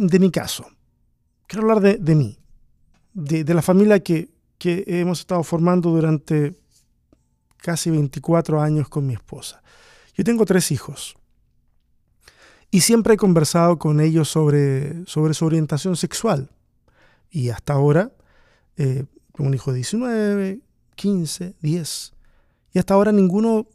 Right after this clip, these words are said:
ninguno de ellos me ha dicho que es homosexual, pero saben que si, que si lo fueran o tuvieran el deseo de hablar del tema,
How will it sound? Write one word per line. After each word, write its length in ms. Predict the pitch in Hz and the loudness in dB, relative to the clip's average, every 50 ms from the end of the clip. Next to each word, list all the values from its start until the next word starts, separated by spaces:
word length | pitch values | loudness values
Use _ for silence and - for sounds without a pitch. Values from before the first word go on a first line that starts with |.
| _ - | _ 0
ninguno 420 | 180 175 175 170 175 196 208 202 | 2 4 4 4 4 2 4 4
de 100 | 185 185 | 4 2
ellos 160 | 185 202 190 | 2 2 2
me 140 | 170 175 170 | 2 2 2
ha 40 | 156 | 2
dicho 360 | 151 165 156 - - 185 151 | 2 0 -2 -2 -4 -6 -2
que 160 | - 156 151 | -2 0 0
es 280 | 156 143 - - - - _ | 0 0 -4 -6 -12 -8 _
homosexual, 760 | - 131 123 113 - 131 - - - 190 185 170 165 175 190 _ _ _ _ _ _ _ _ _ _ _ _ _ _ _ _ _ _ _ _ _ | -4 -4 -4 -4 -6 -10 -8 -4 0 0 2 2 0 -2 -4 _ _ _ _ _ _ _ _ _ _ _ _ _ _ _ _ _ _ _ _ _
pero 220 | - 160 170 165 | 2 4 4 4
saben 400 | - - 208 202 214 233 254 247 | 4 4 4 6 6 4 2 0
que 200 | - 226 220 190 | 0 2 2 2
si, 460 | - - 196 185 175 165 165 190 - _ _ _ _ _ _ _ | 2 0 0 0 0 0 -2 -6 -10 _ _ _ _ _ _ _
que 100 | - 135 | -10 -4
si 140 | - - 170 | -2 0 0
lo 80 | 147 | 0
fueran 500 | 135 - - 311 349 262 165 165 196 220 - _ _ _ _ _ _ _ _ _ | 0 0 0 0 2 2 2 2 0 -2 -8 _ _ _ _ _ _ _ _ _
o 140 | - 160 151 | -2 0 2
tuvieran 420 | - 175 175 208 233 247 247 240 | 4 4 4 4 4 4 4 4
el 100 | 226 202 | 4 2
deseo 320 | 170 170 - - 220 220 208 | 2 0 -4 -4 -4 -2 -2
de 80 | 196 | -2
hablar 220 | 185 190 196 208 202 | 0 2 0 0 0
del 180 | 202 190 170 | 0 -4 -4
tema, 400 | - - 160 147 143 160 185 202 | -2 0 2 2 2 0 -2 -6